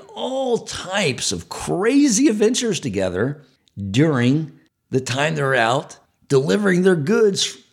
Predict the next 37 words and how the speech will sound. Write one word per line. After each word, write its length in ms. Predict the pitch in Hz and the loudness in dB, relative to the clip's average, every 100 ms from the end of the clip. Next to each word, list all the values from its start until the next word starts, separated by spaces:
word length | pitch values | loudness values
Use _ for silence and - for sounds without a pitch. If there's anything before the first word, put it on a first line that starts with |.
| _ _ | _ _
across 480 | 123 - 147 151 - | -8 0 2 4 2
the 120 | 131 | 2
country. 560 | - 123 - - 52 - _ _ _ | 0 0 -2 -6 -12 -16 _ _ _
And 100 | 143 | -4
Feminine 440 | - 247 254 233 220 | 0 0 2 2 2
would 140 | - | 2
say, 640 | - 185 180 175 170 151 - _ - | 0 0 2 2 0 -4 -12 _ -2
"Okay, 540 | 127 - 60 76 160 - _ | -2 -2 -10 -8 -8 -10 _
these 200 | 110 113 | -2 0
are 140 | 143 - | 0 0
all 680 | 143 143 127 101 95 _ _ 113 | 0 2 0 -4 -10 _ _ -14
great 520 | 110 123 180 180 165 | -6 0 4 6 6
ideas, 400 | 131 123 92 82 | 4 2 0 -2
full 340 | - 226 202 | -6 2 4
of 80 | 190 | 4
enthusiasm, 1040 | 135 120 160 165 127 131 104 95 90 95 87 | 0 0 2 2 2 0 0 -2 -4 -4 -4
so 320 | - 226 226 | -2 0 2
much 240 | 214 - | 0 0
potential, 600 | 160 - 135 120 - 92 | -2 0 2 2 -2 -4
so 260 | 95 - 254 | -4 -2 -2
much 200 | 247 - | -2 -4
variety. 760 | 147 131 135 139 123 90 76 - _ _ _ | -4 -4 -2 0 0 -2 -6 -12 _ _ _
But 140 | - 120 | -4 0
what 300 | 120 113 - | 0 -2 -2
I 140 | 120 135 | 2 6
am 180 | 143 | 6
going 220 | 131 127 120 | 6 4 4
to 100 | 120 | 0
do 260 | 98 92 92 | 0 2 2
is 160 | 85 | -2
I 140 | - 104 | -2 0
am 160 | 113 | 0
going 240 | 110 113 101 | 2 2 2
to 140 | 120 | 2
nurture 800 | 117 139 151 156 - 113 76 98 - | 2 2 0 0 0 -2 -6 -12 -8
the 240 | 92 104 | -2 0
idea 600 | 104 90 92 71 65 | 0 -2 -4 -4 -8